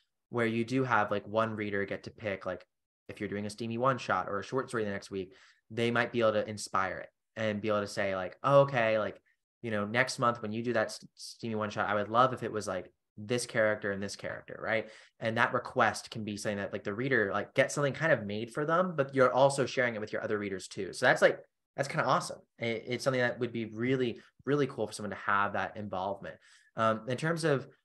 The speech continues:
uh, who do you limit then, um, jumping around? Um, you might wanna clarify that for me a bit, but ultimately, if someone subscribed to you for a month,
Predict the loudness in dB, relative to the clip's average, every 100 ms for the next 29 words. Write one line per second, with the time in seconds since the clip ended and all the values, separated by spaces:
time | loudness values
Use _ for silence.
0 | _ _ _ _ _ -6 0 2 2 2
1 | 2 2 2 2 0 0 -2 0 -2 0
2 | -2 -6 -10 -4 -2 0 -4 -10 _ _
3 | -4 0 2 0 -2 -2 0 0 -2 -8
4 | -14 _ _ _ _ -4 0 0 -2 -6
5 | -14 _ _ _ _ _ _ _ 0 2
6 | 4 4 2 -2 2 2 2 0 0 0
7 | -4 -2 0 0 -2 -4 -4 -2 -2 0
8 | 0 0 -8 _ 4 4 4 2 2 2
9 | 0 0 -2 -6 -8 0 2 2 0 -6
10 | -6 -2 -2 0 -2 -4